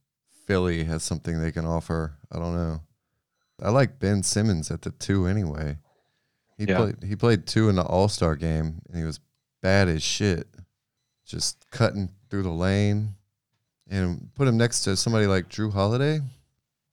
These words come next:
Speaker 1: who can shoot the
Speaker 2: Yeah.
Speaker 1: ball. Yeah. Spread the court a little bit.
Speaker 2: Play defense.
Speaker 1: Play
Speaker 2: Handle the
Speaker 1: defense.
Speaker 2: ball.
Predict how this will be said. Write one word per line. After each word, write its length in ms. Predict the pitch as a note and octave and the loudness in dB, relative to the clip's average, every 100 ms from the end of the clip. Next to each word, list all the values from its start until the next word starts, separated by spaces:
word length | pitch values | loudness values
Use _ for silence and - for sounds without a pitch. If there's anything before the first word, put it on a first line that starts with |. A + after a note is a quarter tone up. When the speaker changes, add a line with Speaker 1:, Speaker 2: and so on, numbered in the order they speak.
| _ _ | _ _
Speaker 1:
who 100 | G#2+ | -6
can 200 | G2+ F#2 | -2 -2
shoot 300 | D#2+ - A#2 | 0 0 2
the 60 | G#2+ | 4
Speaker 2:
Yeah. 120 | G2 | 6
Speaker 1:
ball. 280 | G2+ C3 C#3 - _ - | 6 4 2 -4 _ -6
Yeah. 280 | G#2+ G2+ C#2 - _ _ _ - | -2 0 -4 -10 _ _ _ -12
Spread 320 | - - F#2 | -10 -6 -6
the 60 | - | -6
court 260 | F2 F#2 | -6 -4
a 40 | G2+ | -4
little 200 | G#2 A#2+ | -6 -8
bit. 80 | - _ _ _ _ _ _ - | -10 _ _ _ _ _ _ 2
Speaker 2:
Play 140 | G2 | 2
defense. 600 | F#2+ F2+ G2+ G2+ G#2 - | 4 0 0 -2 -4 -6
Speaker 1:
Play 140 | F2+ E2+ | -2 0
Speaker 2:
Handle 160 | F2+ | 2
the 60 | F#2+ | 2
Speaker 1:
defense. 120 | B2 | 0
Speaker 2:
ball. 280 | F#2 F#2 F#2 | -2 -4 -6